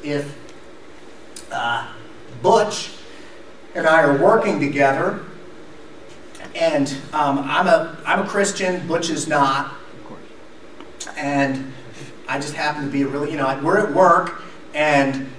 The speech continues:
Speaker 1: our boss, the minute our boss isn't around,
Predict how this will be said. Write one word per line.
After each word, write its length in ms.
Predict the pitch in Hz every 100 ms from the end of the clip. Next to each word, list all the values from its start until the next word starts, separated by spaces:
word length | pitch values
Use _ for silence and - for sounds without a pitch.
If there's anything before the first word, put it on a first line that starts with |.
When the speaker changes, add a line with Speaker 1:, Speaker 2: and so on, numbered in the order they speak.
| -
Speaker 1:
our 200 | 165 165
boss, 480 | 175 185 190 190 -
the 80 |
minute 240 | 170 196 185
our 200 | 175 -
boss 560 | 170 175 175 170 170
isn't 220 | 165 165 147
around, 680 | 143 151 147 147 143 143